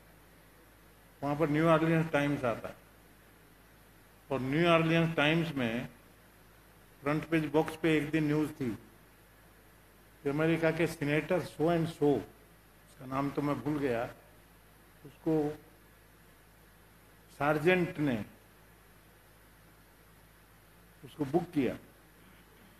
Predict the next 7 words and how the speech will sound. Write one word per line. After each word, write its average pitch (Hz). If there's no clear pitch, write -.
पकड़ा, 156
चालान 170
किया 120
और 135
on 165
the 190
spot -